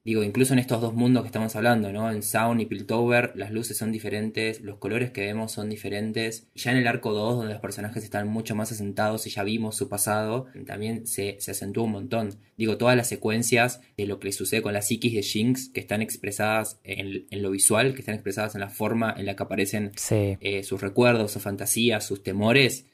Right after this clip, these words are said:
Speaker 1: eso me parece una locura y está buenísimo que se animen a jugar de esa manera. Y que no sea algo tan lineal. Digo, nos cuenta más desde lo visual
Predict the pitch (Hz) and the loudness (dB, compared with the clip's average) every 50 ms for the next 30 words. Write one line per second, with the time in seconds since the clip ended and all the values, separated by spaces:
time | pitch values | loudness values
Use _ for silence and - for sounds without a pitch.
0 | - - - - - 113 98 95 95 98 101 - 101 101 98 95 98 - 107 107 | -14 -6 -2 0 0 0 0 0 -2 -2 -2 -2 -2 -2 -2 -2 0 2 4 4
1 | 113 110 107 104 - 104 - - 98 98 101 98 95 101 104 101 - 104 101 101 | 6 4 4 2 0 -6 -6 -2 0 0 2 2 0 0 2 2 2 2 2 2
2 | 101 101 104 104 - _ _ _ - 101 - - 101 104 107 107 107 104 101 - | 0 0 -4 -6 -12 _ _ _ -2 -2 0 0 0 0 2 2 0 0 -2 0
3 | - 95 98 101 104 104 101 - 98 98 98 101 104 101 98 95 - _ _ _ | 2 2 4 4 2 0 -2 -4 -6 -4 -4 -2 -2 -2 -2 -4 -6 _ _ _
4 | _ _ _ - 98 - 98 98 - 104 101 107 104 107 101 104 104 107 104 98 | _ _ _ -4 -2 -2 -2 0 0 0 2 2 2 0 0 0 0 0 0 0
5 | 104 101 101 104 104 101 101 98 95 - - 107 104 101 98 - - - - - | -2 -2 0 0 0 2 2 0 -2 -2 0 0 0 0 0 -2 -8 -10 -6 -6
6 | 98 - - 127 139 143 135 120 117 123 127 127 120 110 104 101 101 101 98 - | 0 4 6 6 6 6 6 6 6 6 4 4 4 2 2 2 0 2 2 4
7 | - 113 113 120 135 143 143 | 6 6 6 6 6 4 2